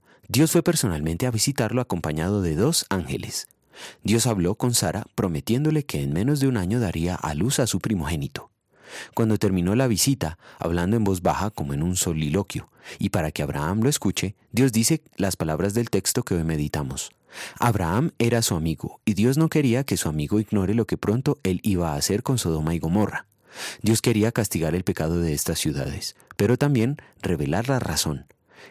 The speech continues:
Él no tolera el pecado, pero también es misericordioso. Nunca sabríamos la historia de estas ciudades si Abraham no la hubiera contado a sus descendientes. Con Abraham se inicia el antiguo programa de educación bíblica familiar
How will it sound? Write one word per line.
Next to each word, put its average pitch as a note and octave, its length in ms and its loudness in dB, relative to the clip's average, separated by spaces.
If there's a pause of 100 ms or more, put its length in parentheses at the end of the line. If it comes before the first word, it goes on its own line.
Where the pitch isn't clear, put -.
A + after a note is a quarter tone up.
Él B2 160 4
no D3+ 120 4
tolera A#2 320 4
el G#2+ 80 0
pecado, C#2 440 -4 (140)
pero E2+ 200 0
también D#2 380 0
es G#2+ 160 0
misericordioso. E2 800 -2 (1800)
Nunca C#3+ 400 4
sabríamos E2+ 500 2
la G#2 80 6
historia F2 380 2
de D2+ 140 2
estas G#2+ 240 0
ciudades A#2 600 2
si - 140 0
Abraham F2+ 380 2
no D3 100 4
la F2 100 2
hubiera F2 240 2
contado A#2 380 0
a C#3+ 60 2
sus F#2 180 0
descendientes. D2+ 840 -2 (520)
Con G#2+ 160 2
Abraham E2+ 480 0 (140)
se F2+ 120 0
inicia G2 300 2
el E3 80 4
antiguo A#2 320 0
programa A2 460 2
de F2+ 120 2
educación D2+ 520 -2
bíblica G2 380 0
familiar G2 500 -2